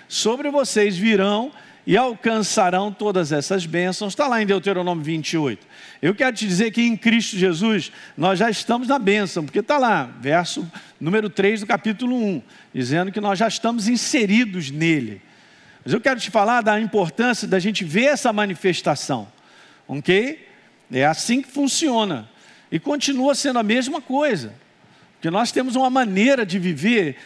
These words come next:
que fazem com que essas bênçãos se manifestem. Diga, manifestação. Manifestação. Legal.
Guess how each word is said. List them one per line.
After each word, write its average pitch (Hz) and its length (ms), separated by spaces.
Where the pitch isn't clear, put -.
que 196 120
fazem 196 420
com 196 220
que 208 100
essas 220 340
bênçãos 208 480
se - 200
manifestem. 240 1500
Diga, 240 200
manifestação. 247 1200
Manifestação. - 1080
Legal. 135 600